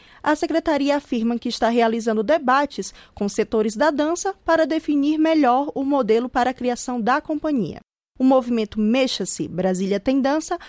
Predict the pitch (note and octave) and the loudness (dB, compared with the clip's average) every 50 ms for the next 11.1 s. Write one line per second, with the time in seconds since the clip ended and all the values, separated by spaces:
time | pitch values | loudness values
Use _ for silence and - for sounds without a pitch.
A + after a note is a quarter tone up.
0 | - - - - D4+ D#4+ - - E4+ F4+ F4 - G4 F4+ E4 D4+ - D4 B3+ A#3+ | -20 -12 0 2 2 2 2 2 0 0 2 2 2 2 2 2 0 0 0 2
1 | A#3+ A#3+ A#3+ A#3 A#3+ B3 B3+ C#4+ D#4 D#4 D#4+ C#4+ C#4+ B3 A#3 - A#3+ G3 G3+ G3 | 2 2 2 2 2 2 2 0 2 0 0 2 2 0 0 -2 -6 -6 -4 -2
2 | G3+ G#3+ A#3+ C#4 - - F4+ - - D#4 D4+ D#4+ D#4+ D#4 E4 E4 - _ _ - | -2 0 -2 -2 0 -2 -2 0 2 2 4 4 2 0 -2 -4 -6 _ _ -2
3 | - E4 E4 C#4 B3+ C4 C#4 D4+ D#4+ D4 D4+ D4+ D4+ D4 D4 C4 D4 D#4+ D4 E4+ | 0 0 0 2 2 2 2 2 2 2 2 0 2 0 -2 0 0 0 0 0
4 | E4+ - - G3 E3 - G3 - - - - - - - - _ - - - C#4 | -2 0 -4 -6 -6 -6 -10 -14 -14 -14 -18 -20 -20 -20 -20 _ -6 -4 0 0
5 | C#4+ - - D4+ A#3+ C4+ C#4 - C#4+ B3+ B3 C4+ E4 F4+ - G4 B3+ A3+ C4+ D#4 | 0 0 0 -2 -2 -2 -2 0 2 2 2 2 0 -2 -4 -4 -2 0 2 2
6 | F#4 F4+ - D4 C4+ D4+ C#4+ - D#4+ D4+ D4+ D#4 D4 E4 F4 F#4 D4+ A#3 B3 A3+ | 2 0 0 0 -2 -2 0 0 0 0 0 0 0 0 0 -2 0 0 -2 -2
7 | A3 G3+ - - - D3+ - - - - - - - - A3 A3+ A#3 - - C4+ | -2 -4 -6 -8 -10 -10 -12 -12 -14 -16 -20 -18 -4 0 0 0 0 0 0 0
8 | A#3 A#3 A#3 A#3 A#3 - E4+ E4+ - F4 D4+ C#4 C4 C#4+ D4 - D4 A#3+ A3 B3 | 2 2 2 0 2 0 0 0 2 0 2 2 0 -2 -4 -4 -4 -4 -2 -4
9 | A3+ - - C#4 B3+ C4+ - - - C4+ A3 G#3 C4+ C#4+ A3+ A#3 B3 A#3+ A3 - | -6 -2 -2 -2 -2 -2 -4 -4 -6 -6 -2 0 -2 0 0 -2 -2 -2 -4 -6
10 | - F3+ _ - - - - _ - G#3+ G3+ G3 F#3 E3+ A3+ B3 C4 C4 B3 B3+ | -8 -10 _ -14 -20 -20 -20 _ -2 0 2 2 2 2 2 2 4 4 4 2
11 | D4 D#4 | 2 0